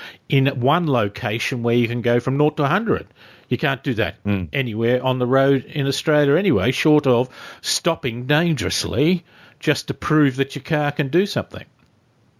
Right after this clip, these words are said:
Speaker 2: Yes, yeah, stopping in the middle of a freeway. <laughs> Hoping nothing,
Speaker 1: <laughs>
Speaker 2: nothing hits you while you get to a hundred and ten.
Speaker 1: Mm.
Speaker 2: Yes. But, um, the, the, yeah,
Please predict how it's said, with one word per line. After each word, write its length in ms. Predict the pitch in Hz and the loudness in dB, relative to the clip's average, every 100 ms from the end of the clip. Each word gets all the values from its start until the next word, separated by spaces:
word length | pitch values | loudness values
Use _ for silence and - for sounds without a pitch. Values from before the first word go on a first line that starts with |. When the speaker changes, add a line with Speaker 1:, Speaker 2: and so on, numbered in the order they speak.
| _ - | _ -2
Speaker 2:
Yes, 400 | 104 80 - - | 0 -2 -8 -8
yeah, 100 | 87 | -6
stopping 320 | - 107 92 | -2 -4 -4
in 60 | 85 | -6
the 40 | |
middle 180 | 90 85 | -6 -6
of 100 | 80 | -6
a 80 | 82 | -6
freeway. 520 | - 101 92 71 78 - - - - - | -2 0 0 -2 -6 -14 -20 -20 -20 -20
<laughs> 580 | - - - - - 104 | -20 -18 -18 -18 -12 -10
Hoping 720 | - 156 - - 110 - 104 | -4 -2 -2 -2 -2 -4 -8
nothing, 380 | 95 - 107 147 - _ | -8 -6 -4 -4 -8 _
Speaker 1:
<laughs> 160 | - | -4
Speaker 2:
nothing 280 | 113 - 104 | -2 0 0
hits 280 | 135 - - | -2 -2 -2
you 140 | 110 | -2
while 220 | 95 90 | -2 -4
you 120 | 90 90 | -4 -4
get 220 | 90 - | -6 -6
to 120 | - | -6
a 60 | 82 | -4
hundred 260 | 95 90 82 | -4 -4 -6
and 100 | 85 | -4
ten. 300 | 95 80 73 - - 82 | -4 -4 -8 -18 -16 -12
Speaker 1:
Mm. 140 | 76 95 85 | -6 -2 -2
Speaker 2:
Yes. 220 | 73 - _ - - - - - - - - | -2 -10 _ -20 -20 -20 -20 -20 -20 -8 -2
But, 220 | 101 - | -2 0
um, 380 | 107 104 104 123 | 2 2 0 -2
the, 140 | 123 131 | 0 0
the, 240 | 147 160 | 0 0
yeah, 140 | 151 | 0